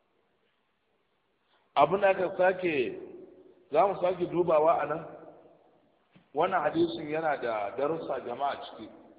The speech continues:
Ibn Umar ya saki matarsa, yadda hadisi yake ko, tana haila. Da ya sake ta tana haila, to shi kenan da ya gaya Annabi sallallahu alaihi wasallama,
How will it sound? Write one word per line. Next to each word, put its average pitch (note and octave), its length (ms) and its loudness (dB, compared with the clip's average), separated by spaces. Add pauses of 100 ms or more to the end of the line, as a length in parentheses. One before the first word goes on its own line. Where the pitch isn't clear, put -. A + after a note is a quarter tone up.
(720)
Ibn F#3 220 0
Umar D#3+ 280 -2
ya D#3+ 220 2
saki D#3 200 -6
matarsa, B2+ 500 -6 (300)
yadda C#3+ 260 0
hadisi C3 340 -4
yake A#2+ 280 -8
ko, D3 120 -2 (540)
tana D3+ 180 -4
haila. A#2 360 -6 (720)
Da C3 60 -2
ya F#3 200 0
sake F#3 260 -4
ta E3 160 -6
tana F3+ 220 -2
haila, E3+ 340 0 (1040)
to B2+ 200 -8
shi F#3 200 -8
kenan E3 380 -2 (500)
da B2+ 60 -4
ya D3 100 2
gaya F3+ 300 0
Annabi D#3 360 -6
sallallahu D#3+ 520 0
alaihi D#3 220 -2
wasallama, E3 480 -6